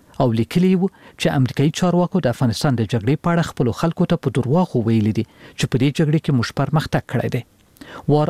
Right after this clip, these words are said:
آن د راکس لیکي د واشنګټن پوسټ دا ادعا حقیقت نه لري او له هغو اسنادو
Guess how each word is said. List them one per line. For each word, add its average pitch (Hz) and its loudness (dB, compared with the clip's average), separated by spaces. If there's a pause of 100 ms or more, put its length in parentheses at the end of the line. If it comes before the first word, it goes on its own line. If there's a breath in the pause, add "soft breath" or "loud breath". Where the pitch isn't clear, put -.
(120)
آن 147 4
د 135 2
راکس - -2
لیکي 165 0
د - -4
واشنګټن 127 0 (120)
پوسټ - -2 (320)
دا 160 2 (180)
ادعا 110 -2 (360 loud breath)
حقیقت - -2
نه 143 4
لري 185 2 (300 loud breath)
او 127 0 (120)
له 131 0
هغو 175 -2
اسنادو 131 0